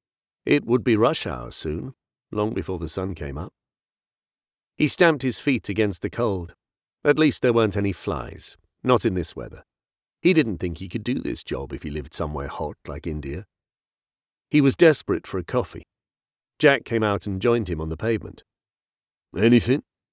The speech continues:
Charlie said to him. "There's something in his throat." "What is it?" "Looks like a scrap of paper. When the photographer's done, one of my lads is going to extract it and bag and tag it for you. Five-star service, this."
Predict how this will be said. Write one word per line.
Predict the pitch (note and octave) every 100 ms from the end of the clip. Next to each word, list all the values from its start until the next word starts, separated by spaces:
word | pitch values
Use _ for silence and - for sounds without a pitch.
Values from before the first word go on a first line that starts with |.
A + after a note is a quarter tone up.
| _ _ _
Charlie | - G2 D#2
said | D2 E2+ D#2
to | -
him. | E2+ E2 _ _ _ _ _ _ _ _ -
"There's | D2 D2 -
something | - - - - - E3 D#3
in |
his | D3 B2+
throat." | - B2+ D#2 - _ _ _ _ _ _ _
"What | - C3 A2+
is | F2+
it?" | C#2 - _ _ _ _ _ -
"Looks | - -
like | D#3+ D#3+
a |
scrap | - E3+ D#3 D3+
of | -
paper. | E3+ D3+ - - - _ _ _ -
When | D#3
the | D3
photographer's | A#2+ C3+ D#3 B2+ A2+ F#2
done, | A#2 A#2+
one | C3 C3+
of |
my | C3 B2+
lads | C3 A#2+
is | B2
going | C3 B2
to | B2
extract | - - C3 A#2 -
it | - -
and | E2 E2
bag | A2 G#2 G2
and | F#2+
tag | - G#2+ E2
it | E2
for | - E2+
you. | D#2 D2 _ _ _ _ _
Five-star | - C#2+ - D3 C3+
service, | - C3+ - C2 -
this." | F#2+ D2+